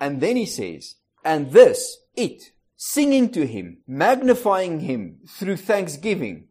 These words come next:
will please the Lord better than an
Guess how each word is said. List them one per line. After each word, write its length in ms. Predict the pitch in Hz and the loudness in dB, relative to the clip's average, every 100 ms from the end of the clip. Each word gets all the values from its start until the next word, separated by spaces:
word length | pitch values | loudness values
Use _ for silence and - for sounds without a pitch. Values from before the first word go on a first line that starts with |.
| _ - | _ 2
will 300 | 233 240 - | 4 4 0
please 600 | - 311 320 302 262 185 | 0 2 4 2 0 0
the 100 | 185 | 2
Lord 500 | 165 170 170 147 - | 4 4 4 -2 0
better 540 | 180 208 151 104 - _ _ _ _ | 2 2 0 -2 -6 _ _ _ _
than 180 | 143 151 | -4 -2
an 220 | 147 147 | -2 -6